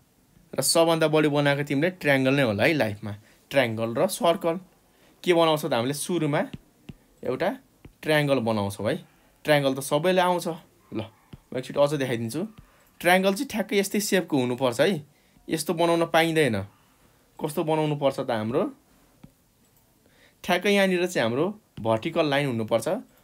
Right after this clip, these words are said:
वा ठाडो लाइन चाहिँ यसरी हुनैपर्छ एउटा। त्यसपछि हामीले के गर्छौँ त? यसको नाकमा एउटा सर्कल, सानो सर्कल है।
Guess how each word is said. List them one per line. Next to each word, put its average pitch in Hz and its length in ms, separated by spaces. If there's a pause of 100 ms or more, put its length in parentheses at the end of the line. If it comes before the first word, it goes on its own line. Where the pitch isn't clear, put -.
(120)
वा 156 60
ठाडो 156 380
लाइन 151 220
चाहिँ 156 160
यसरी 156 240
हुनैपर्छ 123 560
एउटा। 101 260 (840)
त्यसपछि 190 380
हामीले 135 220
के 165 160
गर्छौँ 139 280
त? 262 240 (500)
यसको 151 220
नाकमा 147 480
एउटा 156 180
सर्कल, 170 540 (420)
सानो 180 340
सर्कल 113 400
है। 160 60